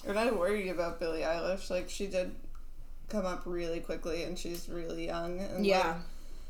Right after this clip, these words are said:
Speaker 1: yeah, I mean, it's an interesting, like, that, that makes me think a lot about, like, you know, the protection of,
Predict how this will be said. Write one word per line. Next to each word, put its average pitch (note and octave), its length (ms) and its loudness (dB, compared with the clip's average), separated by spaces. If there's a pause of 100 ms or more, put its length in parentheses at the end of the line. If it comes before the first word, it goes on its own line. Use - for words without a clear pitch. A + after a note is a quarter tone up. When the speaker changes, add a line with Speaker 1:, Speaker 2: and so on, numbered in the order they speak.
(720)
Speaker 1:
yeah, G#3+ 420 6
I G#3 100 4
mean, G3+ 320 2 (1200)
it's A#3+ 220 4
an B3 100 6
interesting, A#3 640 2
like, G#3 220 2
that, G3+ 420 2
that G3 180 2
makes G#3 220 0
me G#3 80 2
think G3 200 0
a F#3+ 60 4
lot F3 300 2
about, F3+ 320 0
like, - 240 -2 (200)
you F#3+ 160 -2
know, E3 200 -2
the F3+ 120 -2
protection F3+ 640 -2
of, E3+ 180 -4